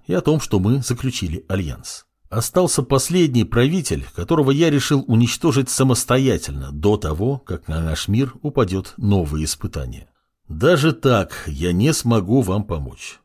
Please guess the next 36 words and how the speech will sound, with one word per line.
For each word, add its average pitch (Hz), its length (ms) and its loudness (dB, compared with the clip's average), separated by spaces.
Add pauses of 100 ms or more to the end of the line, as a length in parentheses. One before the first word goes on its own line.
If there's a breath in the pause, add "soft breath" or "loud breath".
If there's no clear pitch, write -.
(140)
проговорил 101 520 2
генерал 98 500 2
после 120 360 -6
моего 85 340 -4
рассказа. - 540 -10 (280)
Однако 170 460 0
он 170 120 4
стал 147 260 0
как-то 131 500 0
чересчур 113 600 0
напряжен 92 600 -2
и - 100 -10
серьезен. 117 580 -4 (300)
«Из 107 200 -10
того, 156 300 2
что - 220 0
я 147 220 4
услышал, 147 720 0
я 120 160 -4
могу 151 240 -2
сказать, 139 400 -2
что - 220 -4
Китай 131 420 0
сейчас 131 560 -4
в 95 160 -6
разрухе. 127 500 -4 (340)
Перелет 165 420 2
туда 127 260 2
и 117 40 4
обратно 135 460 2
невозможен 117 720 2
без 113 220 2
дозаправки 113 720 -2
на 117 160 0
той 139 200 0
стороне. 120 600 0